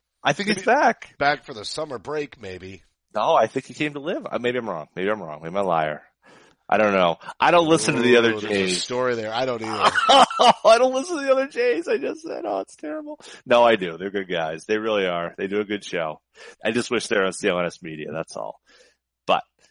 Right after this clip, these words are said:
Speaker 1: anyway, listen, I think it's good stuff. And here's another thing about T A.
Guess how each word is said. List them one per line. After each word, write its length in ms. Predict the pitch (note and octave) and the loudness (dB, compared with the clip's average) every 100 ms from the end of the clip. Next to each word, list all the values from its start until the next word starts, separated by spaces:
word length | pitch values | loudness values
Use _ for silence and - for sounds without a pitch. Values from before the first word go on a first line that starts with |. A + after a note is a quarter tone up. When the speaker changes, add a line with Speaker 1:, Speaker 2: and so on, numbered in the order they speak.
| - | 0
Speaker 1:
anyway, 360 | C3+ A#2 E2+ - _ - | 4 4 2 -2 _ 2
listen, 560 | D#3+ F3+ - F#2+ E2 _ _ _ _ - | 4 4 4 2 0 _ _ _ _ 0
I 140 | B2 | 2
think 160 | D3+ D#3 | 4 2
it's 100 | - | 2
good 160 | - | 0
stuff. 300 | - D#3 D3 | 2 2 4
And 200 | C3+ C#3+ | 2 0
here's 220 | E3 G3+ | 4 4
another 220 | F#3 F#3+ F#3 | 4 0 0
thing 140 | G3 | 0
about 180 | F#3 F#3+ | 0 -2
T 200 | F#3+ F#3+ | 0 6
A. 280 | F3+ C3+ | 6 6